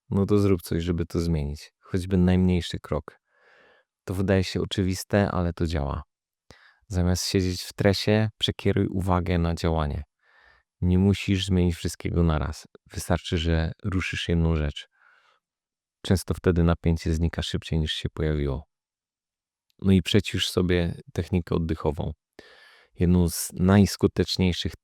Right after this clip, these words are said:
technik na obniżenie stresu jest fizjologiczne wes-, westchnienie. Polega na tym, że bierzesz jeden głęboki wdech przez nos, a następnie drugi, krótki wdech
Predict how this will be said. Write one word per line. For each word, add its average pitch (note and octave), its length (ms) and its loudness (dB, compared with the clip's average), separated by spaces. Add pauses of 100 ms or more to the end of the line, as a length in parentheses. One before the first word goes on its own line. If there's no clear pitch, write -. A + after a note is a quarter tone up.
technik E2+ 460 -2
na E2 100 -2
obniżenie E2+ 600 2
stresu F#2+ 600 0
jest - 420 -6 (120)
fizjologiczne F2 960 0
wes-, D#2+ 220 -6 (100)
westchnienie. D2+ 640 -4 (760)
Polega F#2 320 2
na E2+ 140 2
tym, G2+ 320 2
że F2+ 120 -8
bierzesz E2 460 -2 (200)
jeden F2 400 4
głęboki E2+ 480 0
wdech E2 240 -4
przez D#2 280 -6
nos, F#2 380 0 (640)
a F2+ 60 -2
następnie E2+ 500 0
drugi, F#2 600 2 (640)
krótki - 360 0
wdech F2 540 -2